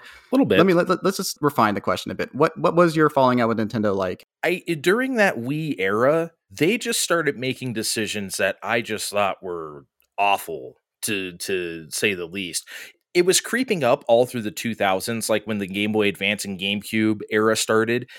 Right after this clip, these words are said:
Speaker 1: Nintendo of America particularly made really weird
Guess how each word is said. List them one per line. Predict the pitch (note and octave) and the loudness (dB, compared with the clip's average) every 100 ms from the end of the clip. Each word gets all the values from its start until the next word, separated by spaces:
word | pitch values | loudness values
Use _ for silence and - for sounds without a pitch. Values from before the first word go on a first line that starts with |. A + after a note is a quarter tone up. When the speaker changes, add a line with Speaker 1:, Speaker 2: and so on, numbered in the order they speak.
| - - _ B2 | -20 -20 _ -2
Speaker 1:
Nintendo | B2+ D#3+ A#3 | 0 6 6
of | F3 | 6
America | G#2 G2 A2 A#2+ C3+ | 2 2 4 4 2
particularly | C3 G#2 A#2 - B2 C3 B2 | 0 -2 -4 -4 -2 0 0
made | G#2+ F#2+ | 0 -2
really | F2 F2+ A2 B2+ C3 A#2+ G#2+ E2+ | -6 -2 0 2 2 0 -2 -6
weird | D#2 G2 G#2+ A2+ A#2 A2 | -6 0 4 6 4 2